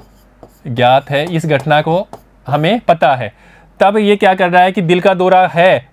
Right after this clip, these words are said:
परंतु वो क्या है, ध्यान और इससे है, वही हमें पूछ रहा है यहाँ पे कि दिल के दौरे से ग्रसित है, तो रोगी द्वारा, कौन से, ये रोगी द्वारा योग और विधि का उपयोग किए जाने की प्रायिकता ज्ञात करनी है, और इसका विकल्प मिल गया,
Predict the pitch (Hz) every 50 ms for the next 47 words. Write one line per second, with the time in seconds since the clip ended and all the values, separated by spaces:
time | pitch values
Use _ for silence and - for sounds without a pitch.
0 | _ - 165 170 175 170 185 180 180 170 180 170 160 165 170 165 156 143 147 151
1 | 156 165 175 175 175 175 156 147 - - - 185 180 175 180 180 185 185 - 175
2 | 160 170 180 185 170 160 151 156 165 160 - 147 143 147 - 151 156 151 156 147
3 | 151 147 160 143 135 139 147 147 - 156 160 160 156 - - - - - - 175
4 | 160 147 151 170 180 170 202 185 170 175 180 175 165 190 175 151 156 156 - -
5 | 190 170 165 170 180 202 214 - _ - _ _ - 185 165 170 170 165 165 220
6 | 233 196 202 180 165 156 156 170 196 208 - _ - 180 175 175 165 196 170 156
7 | 170 170 165 165 160 160 175 175 160 160 151 147 156 180 202 202 - _ - -
8 | - 156 147 170 185 196 190 196 190 180 156 156 143 165 180 170 190 170 165 160
9 | 185 180 175 165 - 175 170 165 151 160 147 151 151 147 - 165 156 156 139 131
10 | 131 131 131 131 147 160 - - 160 160 147 139 131 - - 120 117 127 131 127
11 | 123 107 - - - - 143 139 139 131 - 147 135 131 131 - 160 160 160 175
12 | 170 160 156 156 160 170 170